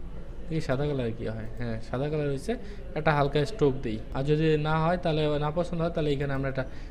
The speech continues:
শেপ দিতে পারি। এটা ইচ্ছে করলে এই যে এখানে ক্লিক করে একটা শেপ, এরকম একটা টান দেয়া, এখানে এই যে দেখেন শিপ চাপ দিয়ে ধরবো, এখানে ধরবো, এখানে ধরবো, শিপ চাপ দিয়ে ধরে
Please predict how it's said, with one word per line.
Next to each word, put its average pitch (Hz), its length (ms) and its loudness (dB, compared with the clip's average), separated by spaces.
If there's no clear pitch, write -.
শেপ 151 220 8
দিতে 143 200 0
পারি। 117 220 0
এটা 123 180 0
ইচ্ছে 139 200 0
করলে 151 240 2
এই 143 60 2
যে 131 180 0
এখানে 135 260 0
ক্লিক 139 200 -4
করে 170 260 0
একটা 135 220 0
শেপ, 123 280 -2
এরকম 135 340 -2
একটা 139 220 -2
টান 143 200 0
দেয়া, 175 220 -2
এখানে 139 360 -2
এই 135 40 -2
যে 135 120 0
দেখেন 127 300 -2
শিপ 143 220 -4
চাপ 139 200 0
দিয়ে 143 120 0
ধরবো, 120 260 -2
এখানে 127 320 -2
ধরবো, 135 240 -2
এখানে 127 280 -2
ধরবো, 135 380 -4
শিপ 131 120 0
চাপ 139 140 0
দিয়ে 139 160 0
ধরে 135 300 -2